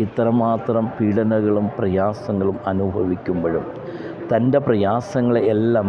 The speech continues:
മാറ്റി വെച്ചുകൊണ്ട് താൻ തൻ്റെ ഫിലിപ്പിലുള്ള തൻ്റെ സഭകൾക്ക് എഴുതുകയാണ്. "എന്നെ ശക്തനാക്കുന്നവൻ മുഖാന്തരം ഞാൻ സകലത്തിനും മതിയാവനാകുന്നു."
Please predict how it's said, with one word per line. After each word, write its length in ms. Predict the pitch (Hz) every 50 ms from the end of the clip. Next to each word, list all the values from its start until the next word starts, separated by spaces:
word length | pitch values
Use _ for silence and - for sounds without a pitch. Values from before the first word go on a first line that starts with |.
| 92 92
മാറ്റി 440 | 95 98 104 101 - - 117 104 95 101
വെച്ചുകൊണ്ട് 520 | 95 - - 101 95 92 90 90 90 90 82 - - - - - - - - - - - - - - - -
താൻ 180 | 120 120 120 120 113 - - - - - - - - - - - - - - -
തൻ്റെ 240 | 127 123 127 127 131 120 - -
ഫിലിപ്പിലുള്ള 800 | - 120 117 127 127 - 139 131 117 113 107 104 101 101 95 90 82 - - - -
തൻ്റെ 240 | 110 110 107 110 107 - - -
സഭകൾക്ക് 640 | - 98 95 104 113 104 123 117 113 113 - - 110 95 - 104 104
എഴുതുകയാണ്. 800 | 95 101 98 92 95 92 95 92 90 87 85 80 78 76 73 69 - - - - - - - - 76 - - - - - - - - - - - - - - - - - - - - - - - - 120
"എന്നെ 220 | 127 139 143 147 139 131 - -
ശക്തനാക്കുന്നവൻ 1040 | 139 120 110 - - 147 139 135 123 113 98 - - 117 113 110 107 104 98 101 95 87 92 107
മുഖാന്തരം 680 | 104 101 90 95 101 104 110 110 98 104 98 98 95 82 - 98 104
ഞാൻ 140 | 104 104 104 95 - - -
സകലത്തിനും 800 | - 101 98 90 104 104 104 98 - - - 98 92 95 92 90 - - - 101 98 98
മതിയാവനാകുന്നു." 1120 | 98 98 95 92 101 104 110 110 107 101 90 87 82 80 78 82 80 82 85 76 76 -